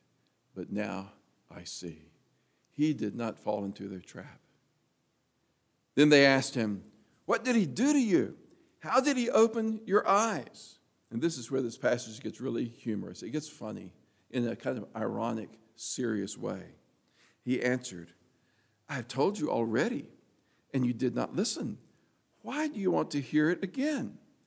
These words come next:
Do you want to become his disciples too?" He just sticks it to them. It's like he's exposing their commitment against Christ. When they ask him again, he's saying, "It's right before you. I've told you already.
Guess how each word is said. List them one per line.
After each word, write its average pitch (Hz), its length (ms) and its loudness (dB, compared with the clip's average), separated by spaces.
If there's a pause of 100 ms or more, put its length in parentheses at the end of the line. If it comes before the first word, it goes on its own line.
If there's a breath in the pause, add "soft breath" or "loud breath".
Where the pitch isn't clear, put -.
(360 soft breath)
Do 143 100 0
you 156 140 8
want 294 180 4
to - 40 -8
become 254 280 2
his 254 160 0
disciples 226 560 4
too?" 311 380 4 (680 soft breath)
He 311 100 8
just - 260 8
sticks - 380 6
it 302 160 0
to 302 180 10
them. 208 340 8 (600)
It's - 100 0
like 160 120 2 (340 loud breath)
he's 262 260 4
exposing 247 720 6
their 202 100 6
commitment 208 540 2 (140)
against 240 540 4
Christ. - 520 -2 (280 soft breath)
When 190 100 6
they 247 160 10
ask 262 340 4
him 247 140 8
again, 226 400 6
he's 196 140 0
saying, 226 160 4 (260 loud breath)
"It's 220 160 6
right 240 340 6
before 254 380 6
you. 240 160 0 (220 loud breath)
I've 202 180 4
told 277 340 4
you 262 80 -2
already. 247 580 6